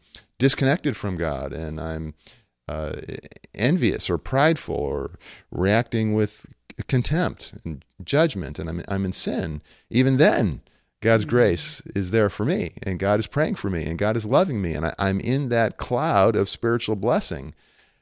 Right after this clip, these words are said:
Speaker 1: And so that was just bringing me just a great relief. And
Speaker 2: Mm.
Speaker 1: really, I,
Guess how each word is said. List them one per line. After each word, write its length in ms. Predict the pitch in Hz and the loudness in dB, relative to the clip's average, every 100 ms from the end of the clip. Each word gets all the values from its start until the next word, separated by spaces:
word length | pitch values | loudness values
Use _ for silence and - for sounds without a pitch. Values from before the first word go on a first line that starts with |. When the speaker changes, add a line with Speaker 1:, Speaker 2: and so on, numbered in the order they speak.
| _ | _
Speaker 1:
And 100 | - | -10
so 160 | - 98 | -4 -4
that 280 | 92 147 208 | -2 -4 -4
was 160 | 156 113 | -8 -6
just 200 | - - | -8 -4
bringing 300 | 113 107 101 | -4 -2 -4
me 320 | 98 98 87 | -4 -4 -6
just 260 | - 92 - | -8 -10 -8
a 80 | 95 | -8
great 420 | 92 98 110 117 - - - - | -4 -2 -2 -6 -12 -20 -20 -4
relief. 680 | 107 104 139 247 82 - - 90 | -2 0 0 -2 -6 -10 -12 -8
And 260 | 90 160 | -6 -8
Speaker 2:
Mm. 360 | 160 151 147 147 143 _ _ - 90 | -10 -12 -14 -16 -20 _ _ -12 -8
Speaker 1:
really, 280 | 98 107 | -4 -4
I, 300 | 76 85 82 | -4 -4 -4